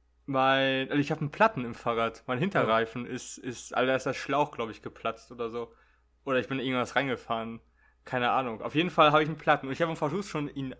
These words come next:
Speaker 1: aufzupumpen. Vielleicht, also ich dachte, ja, vielleicht ist er einfach nur platt durchs Fahren oder so. Aber dann hab ich ihn voll gemacht und keine drei Meter bin ich gefahren, war er wieder leer.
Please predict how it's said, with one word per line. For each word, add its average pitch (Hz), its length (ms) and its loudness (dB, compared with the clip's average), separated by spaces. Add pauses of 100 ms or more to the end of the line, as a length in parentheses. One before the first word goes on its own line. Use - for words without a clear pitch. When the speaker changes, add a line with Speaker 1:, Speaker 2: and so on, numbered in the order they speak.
Speaker 1:
aufzupumpen. 190 680 0
Vielleicht, - 260 -2
also 127 140 0
ich - 180 -16 (200)
dachte, 139 260 4
ja, 160 320 10
vielleicht 143 300 0
ist - 60 -6
er 117 60 4
einfach 127 220 0
nur 123 260 -4 (640)
platt 139 360 6
durchs 120 200 -4
Fahren 196 460 6
oder 202 320 2
so. 202 200 -2 (340)
Aber 147 240 6
dann 143 100 2
hab 156 100 4
ich 156 100 -2
ihn 143 60 -6
voll 165 260 2
gemacht 160 320 6
und 139 180 -4
keine 151 340 4
drei 139 260 2
Meter 147 260 0
bin 135 140 -4
ich 131 100 -8
gefahren, 131 380 2
war 120 140 2
er 110 80 -4
wieder 127 200 -2
leer. 101 300 -8